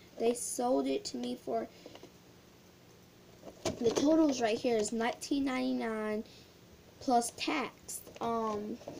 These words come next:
but if you guys like, I kind of like it, but it's just like a civil cover. It's like, and they, and they sent me my favorite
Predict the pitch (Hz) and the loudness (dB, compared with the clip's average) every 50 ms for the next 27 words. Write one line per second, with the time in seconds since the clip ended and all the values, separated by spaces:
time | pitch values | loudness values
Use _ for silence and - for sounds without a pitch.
0 | - - - - - - - - - - - - - - - - 214 208 202 254 | -18 -20 -20 -20 -20 -20 -14 -8 -8 -6 -6 -8 -12 -16 -12 -8 -6 0 4 6
1 | 269 269 262 262 240 - - - - - 233 - - 247 262 277 262 285 262 262 | 8 8 8 6 6 2 0 -6 -4 -4 -4 -2 0 4 4 4 6 6 4 4
2 | 254 254 254 254 254 247 254 247 240 240 233 - - - - - - - - - | 4 4 2 2 2 0 0 0 2 2 2 0 -2 -6 -8 -8 -8 -12 -6 -4
3 | 233 254 320 - - - - - 254 247 269 311 311 294 247 214 208 226 226 220 | 0 2 2 0 0 -4 -6 -4 -2 0 0 2 2 0 0 0 0 2 2 4
4 | 233 254 294 - - 320 302 202 - - - - - - - 277 262 247 240 240 | 4 2 2 2 2 4 4 4 2 0 -4 -10 -16 -4 4 6 8 10 10 8
5 | - - 240 - - - 240 - - - - 247 233 240 240 - - 220 214 208 | 6 4 -2 -2 -2 -4 -4 -6 -6 -6 -6 -4 -4 -4 -2 -2 -2 -2 -2 -2
6 | 196 185 185 180 - - - - - - - - - - - - - - - - | -4 -4 -6 -6 -8 -12 -16 -20 -20 -20 -20 -20 -16 -14 -12 -12 -14 -14 -16 -20
7 | - - - - - - 269 254 220 202 196 - - - - 175 - - - - | -20 -20 -12 -10 -6 0 0 2 2 2 -4 -4 -6 -10 -12 -12 -12 -16 -20 -20
8 | - - - - 226 - - 226 214 214 - - - - - - - - - - | -20 -12 -8 -8 -8 -4 -4 -2 -2 -2 -4 -6 -10 -12 -12 -6 6 6 8 8
9 | - - - - - - - - - - - - - - - - - - - - | 8 2 -6 -10 -16 -18 -18 -18 -18 -18 -20 -20 -20 -20 -20 -16 -6 -6 -6 -6
10 | - - - - - 220 269 294 339 427 466 - - - - - - - 302 302 | -4 -6 -6 -4 -2 2 4 6 6 6 4 2 -4 -14 -18 -16 -4 2 6 8
11 | 320 - 539 - - - - - - 440 - - 392 349 294 269 262 233 220 - | 8 8 8 6 0 -8 -2 2 4 4 4 4 4 4 4 4 2 0 0 -2
12 | - - - - 247 262 240 208 196 - | -4 -6 -2 2 4 4 4 2 -4 -8